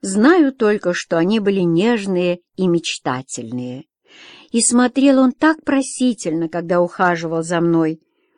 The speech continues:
Ему приходилось нелегко, пока он добивался моей руки, миссис Блайт. У меня был большой выбор женихов, и я привередничала.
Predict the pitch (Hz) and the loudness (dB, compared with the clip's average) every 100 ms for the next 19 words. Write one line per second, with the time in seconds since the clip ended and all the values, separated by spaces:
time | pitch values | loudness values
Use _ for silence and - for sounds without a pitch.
0 | _ _ _ - 302 311 311 285 277 240 | _ _ _ 4 8 8 6 2 2 0
1 | 247 247 226 233 220 208 - _ 165 160 | 2 0 0 0 0 -2 -4 _ 0 0
2 | - _ _ _ _ _ _ 202 180 165 | -2 _ _ _ _ _ _ -4 0 0
3 | 175 185 208 240 220 226 - 247 233 233 | 0 0 0 0 0 -2 0 0 2 0
4 | 262 277 - 165 175 - _ _ - 214 | 0 0 -4 -6 -6 -8 _ _ -2 0
5 | 185 - 185 180 175 165 165 165 _ _ | 0 -2 -6 -4 -2 0 -2 -6 _ _
6 | _ _ _ - - 175 185 196 202 190 | _ _ _ -20 -2 2 4 4 2 2
7 | 196 180 180 - 285 302 156 165 156 156 | 2 2 0 0 2 2 2 0 -2 -2
8 | 160 170 170 165 151 - _ _ - - | 0 -2 -2 -2 -4 -8 _ _ -20 -20
9 | _ 202 196 240 349 - 262 262 254 180 | _ -4 0 0 0 0 2 2 2 0
10 | 139 131 131 - 139 131 | -2 -2 -6 -6 -10 -10